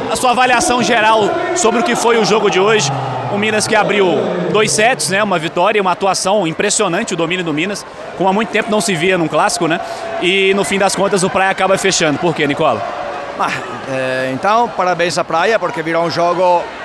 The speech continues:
Speaker 2: que se complicou muito por eles. Nós jogamos dois sets e meio de alto nível. Depois, eh,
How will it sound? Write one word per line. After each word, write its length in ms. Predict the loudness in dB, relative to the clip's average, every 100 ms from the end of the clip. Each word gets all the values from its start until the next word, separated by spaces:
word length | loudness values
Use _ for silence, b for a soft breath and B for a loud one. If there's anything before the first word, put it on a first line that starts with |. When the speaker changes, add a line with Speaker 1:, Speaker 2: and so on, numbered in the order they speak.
| -10 -6
Speaker 2:
que 60 |
se 100 | -4
complicou 420 | -2 0 0 0
muito 340 | 2 2 0 0
por 140 | 0
eles. 460 | 2 2 2 -2 -10 -12 -12 -10 -10 -10 -4
Nós 200 | -2 0
jogamos 420 | 2 2 2 2
dois 220 | 4 2
sets 200 | 2 0
e 60 | 0
meio 280 | 2 2 4
de 120 | 4
alto 280 | 4 4 2
nível. 360 | 2 2 0 -2 -6 -8 -10 -10 -12 -8
Depois, 480 | -4 0 2 2 4
eh, 440 | 4 4 2 2